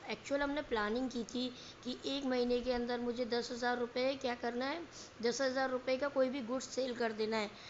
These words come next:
जो हमने actual plan किया था, क्या हम वैसा पर, कर पाए कि नहीं कर पाए? हमने दस हज़ार का sale किया या उससे ज़्यादा का sale किया?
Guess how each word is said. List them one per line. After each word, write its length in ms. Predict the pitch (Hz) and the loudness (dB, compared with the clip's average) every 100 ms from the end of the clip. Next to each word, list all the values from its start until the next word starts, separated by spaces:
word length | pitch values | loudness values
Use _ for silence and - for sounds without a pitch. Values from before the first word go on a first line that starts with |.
| - - 208 | -16 -12 -2
जो 180 | 233 | 2
हमने 220 | 302 302 - | 4 2 -2
actual 300 | 247 - 302 | -4 -2 -4
plan 340 | 247 254 262 254 | 0 0 0 0
किया 140 | 269 | -2
था, 120 | 277 | -2
क्या 180 | 277 285 | -2 0
हम 180 | 277 294 | 0 0
वैसा 320 | 254 233 277 285 - | 0 0 -2 -2 -2
पर, 160 | 233 220 - | -4 -4 -2
कर 140 | 240 240 | 0 0
पाए 320 | 262 262 294 | 0 0 0
कि 120 | 277 | -2
नहीं 120 | 269 | -2
कर 120 | 254 240 | 0 0
पाए? 160 | 240 | 0
हमने 160 | 240 262 | 0 0
दस 240 | 240 240 | 0 -2
हज़ार 200 | 269 262 | 0 -2
का 100 | 262 | 0
sale 280 | 262 254 240 | -2 0 0
किया 160 | 233 269 | 2 2
या 140 | 285 | 2
उससे 260 | 277 - 294 | 0 -2 -2
ज़्यादा 280 | 247 226 240 | 0 0 0
का 120 | 254 | -2
sale 300 | 262 247 226 | 0 2 2
किया? 240 | 233 247 | 0 -2